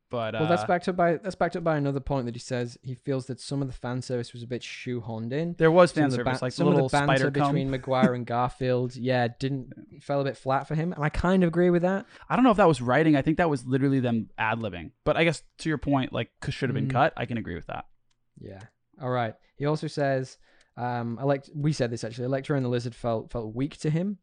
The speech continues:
Speaker 2: Electro
Speaker 1: Yes.
Speaker 2: especially. The, the takes just weren't good, and they didn't really do anything, which I kind of agree with.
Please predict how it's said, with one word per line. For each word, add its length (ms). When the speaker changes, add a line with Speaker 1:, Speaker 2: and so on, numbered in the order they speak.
Speaker 2:
Electro 300
Speaker 1:
Yes. 100
Speaker 2:
especially. 560
The, 200
the 80
takes 380
just 200
weren't 300
good, 240
and 140
they 80
didn't 200
really 200
do 240
anything, 340
which 160
I 60
kind 340
of 80
agree 300
with. 240